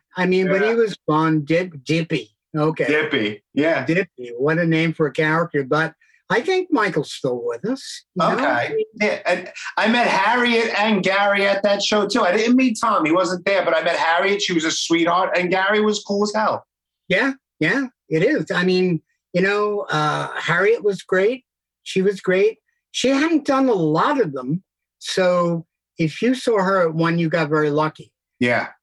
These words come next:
Speaker 1: You know, I mean, before that, uh, you know, I would do 'em, my son would go with, my wife, Eddie, or my son would go with me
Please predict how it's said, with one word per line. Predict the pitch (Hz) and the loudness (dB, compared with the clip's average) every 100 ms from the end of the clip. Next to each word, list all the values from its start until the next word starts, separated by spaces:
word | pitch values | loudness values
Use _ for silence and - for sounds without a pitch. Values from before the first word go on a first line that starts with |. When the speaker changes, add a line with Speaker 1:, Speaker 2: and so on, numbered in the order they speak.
| _ _ | _ _
Speaker 1:
You | 160 | -2
know, | 156 160 165 | 0 0 -2
I | 170 | -2
mean, | 175 180 170 | 0 0 0
before | 180 - 269 294 | -2 0 0 2
that, | 226 202 185 190 _ _ _ _ _ | 2 2 0 -2 _ _ _ _ _
uh, | 160 160 156 156 - _ _ _ | -2 0 0 -2 -8 _ _ _
you | 190 | -2
know, | 208 | 0
I | 196 190 | 2 0
would | 175 | 0
do | 170 196 | 2 0
'em, | 190 | 0
my | 165 | -2
son | 151 - 170 180 | -2 -2 0 0
would | 165 | 0
go | 156 156 | 2 2
with, | 156 - - _ | 0 -4 -18 _
my | 175 190 | 0 2
wife, | 202 220 226 | 2 2 0
Eddie, | 185 165 165 170 | 0 2 0 0
or | 170 160 | 0 2
my | 156 151 | 2 0
son | - 180 185 | -2 -2 0
would | 156 | 0
go | 143 139 | 0 0
with | 135 - | 0 -2
me | 135 135 135 | -2 0 -4